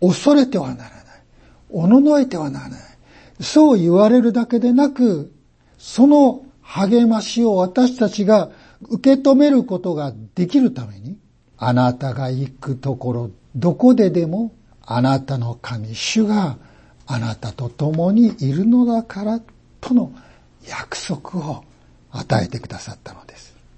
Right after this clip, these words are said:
ヨシュア記は、主のしもべモーセの死後という言葉で始まっています。神様がヨシュアに語りかけられた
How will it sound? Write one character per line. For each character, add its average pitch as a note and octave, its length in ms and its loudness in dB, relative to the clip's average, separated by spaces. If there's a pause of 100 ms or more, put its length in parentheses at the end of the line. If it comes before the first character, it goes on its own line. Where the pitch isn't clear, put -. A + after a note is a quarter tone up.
(240)
ヨ D#3+ 140 0
シ B3+ 200 2
ュ B3+ 60 4
ア A#3+ 40 -2
記 D3 160 -10
は、 - 220 -16 (420)
主 - 260 2
の F3 180 2
し D#3 200 -6
も C#3+ 200 -2
べ C3+ 160 -2
モ A#3+ 380 4
ー - 40 -4
セ D#3 160 -6
の C#3 180 -6
死 D#3+ 240 -8
後 G#3+ 200 -8 (280)
と C#3+ 140 -6
い A2 180 -8
う G2 80 -16 (500)
言 G#2+ 220 -8
葉 G2 80 -14
で - 80 -18
始 - 300 -12
ま G#2+ 120 -16
っ - 40 -20
て - 160 -20
い - 60 -20
ま - 140 -20
す。 - 200 -20 (840)
神 B3+ 220 4
様 F#3+ 260 0
が F3 120 2
ヨ A3 180 4
シ G3+ 180 -4
ュ D#3+ 60 0
ア D#3 40 -2
に F#3+ 220 -4 (300)
語 D#3+ 320 -2
り D#3 100 0
か D3+ 180 -4
け D3+ 120 -2
ら C#3+ 120 0
れ C3 120 -2
た B2 260 -8